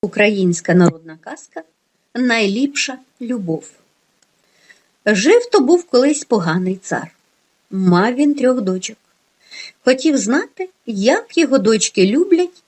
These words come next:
і тому покликав дівчат до себе. «Котра з вас мене як любить?» — спитав він. Старша каже: «Я вас так люблю,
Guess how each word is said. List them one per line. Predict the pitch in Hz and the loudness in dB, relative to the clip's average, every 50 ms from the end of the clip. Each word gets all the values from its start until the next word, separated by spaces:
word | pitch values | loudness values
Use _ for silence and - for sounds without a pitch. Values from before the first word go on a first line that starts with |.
| _ | _
і | - 254 254 | -2 -2 0
тому | 254 302 320 403 403 | 2 2 4 4 2
покликав | 403 349 - - - 381 440 427 392 349 294 | 2 0 -4 -2 0 0 0 0 -2 -2 -2
дівчат | 262 285 240 - - 262 247 220 202 | 0 -2 -2 -2 -4 -6 -6 -6 -6
до | 180 202 196 | -6 -6 -6
себе. | - - - - 147 180 185 - - _ _ _ _ _ _ _ _ _ _ _ _ _ _ _ _ _ _ _ - - - - - - _ _ _ _ _ _ | -6 -10 -14 -16 -18 -18 -20 -20 -20 _ _ _ _ _ _ _ _ _ _ _ _ _ _ _ _ _ _ _ -20 -20 -18 -18 -20 -20 _ _ _ _ _ _
«Котра | 180 196 202 202 - 202 226 285 339 370 349 | 2 2 2 2 2 2 2 4 2 2 2
з | 294 269 | 0 0
вас | 220 214 240 269 320 339 - - | 0 0 0 0 -2 -2 0 2
мене | 320 349 339 349 349 | 2 4 6 6 6
як | 302 294 294 330 285 - | 6 4 4 2 2 4
любить?» — | 349 370 370 262 165 - - - | 6 6 6 6 2 -2 -8 -14
спитав | - - - - 170 - 165 156 147 143 | -16 -8 -6 -6 -4 -4 -4 -6 -6 -6
він. | 143 139 - - _ _ _ _ _ _ _ _ | -8 -12 -18 -20 _ _ _ _ _ _ _ _
Старша | _ - - - 208 202 185 180 - 208 | _ -12 -6 -4 -2 -2 0 0 -2 -2
каже: | 180 - 170 156 160 160 - _ _ _ _ _ - - - - - _ _ - | -4 -4 -6 -8 -8 -8 -12 _ _ _ _ _ -20 -20 -20 -20 -20 _ _ 0
«Я | 269 262 262 277 311 302 302 | 2 2 4 4 4 4 4
вас | 294 302 302 294 - | 4 2 0 0 -2
так | - - 330 339 320 330 - | -2 0 0 0 0 0 2
люблю, | 277 311 294 240 302 285 330 403 440 440 | 4 4 6 6 6 6 6 6 4 2